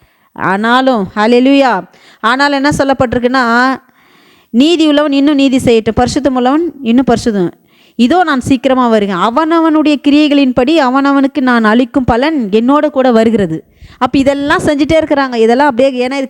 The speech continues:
கிருபையின் காலம், நான் செஞ்சுட்டே இருப்பேன் அப்படின்ட்டு. எவ்வளோ நாளைக்கு செய்ய முடியும்? பல நாள் திருடன் ஒரு நாள் என்ன செய்வாங்களாம்? அகப்படுவாங்க. திருடிட்டு இருக்கிறவங்க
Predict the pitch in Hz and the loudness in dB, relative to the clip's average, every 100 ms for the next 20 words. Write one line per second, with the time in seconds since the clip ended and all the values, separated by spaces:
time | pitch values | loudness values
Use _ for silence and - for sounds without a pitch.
0 | 277 285 269 240 226 220 208 202 220 220 | -2 0 0 0 0 0 -2 -2 -2 0
1 | 226 233 214 196 180 170 160 156 - _ | 2 0 0 -2 0 -2 -4 -8 -14 _
2 | _ _ _ - _ - 208 240 302 285 | _ _ _ -20 _ -2 0 2 2 2
3 | 277 269 269 254 240 240 262 247 247 240 | 0 2 2 2 2 2 2 2 2 2
4 | 233 240 247 240 _ _ _ _ _ _ | 2 2 -2 -6 _ _ _ _ _ _
5 | _ _ _ _ _ - 202 220 240 262 | _ _ _ _ _ -6 -2 0 0 0
6 | - 240 233 285 427 - - _ _ _ | 0 0 0 -2 -4 -16 -20 _ _ _
7 | _ _ - 247 277 277 294 294 277 - | _ _ 0 2 2 0 0 0 -2 -2
8 | 254 226 202 180 170 - 185 226 226 202 | -2 -2 -2 -4 -6 -4 -4 -2 0 0
9 | 190 - 277 320 330 311 285 285 277 | -2 0 0 2 2 0 0 0 0